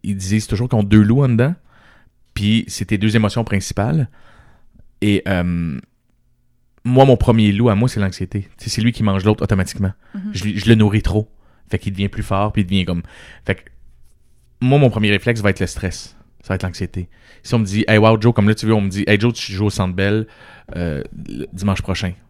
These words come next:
Speaker 1: Puis je fais le Centre Bell avec P A Méthode.
Speaker 2: Shit.
Speaker 1: Là,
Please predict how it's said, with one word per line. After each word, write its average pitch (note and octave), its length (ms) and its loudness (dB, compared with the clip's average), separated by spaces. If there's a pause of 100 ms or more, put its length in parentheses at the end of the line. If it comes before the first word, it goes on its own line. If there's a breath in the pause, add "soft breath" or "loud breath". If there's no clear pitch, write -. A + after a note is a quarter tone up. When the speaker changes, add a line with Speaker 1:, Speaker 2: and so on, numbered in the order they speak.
(460)
Speaker 1:
Puis - 100 -12
je - 40 -8
fais F#2+ 80 -6
le F2 40 -4
Centre F2+ 180 -4
Bell G2 140 0
avec F2+ 180 -2
P F#2+ 80 0
A F2 80 0
Méthode. F2 300 -4 (420 loud breath)
Speaker 2:
Shit. - 220 -20 (100)
Speaker 1:
Là, G#2+ 380 4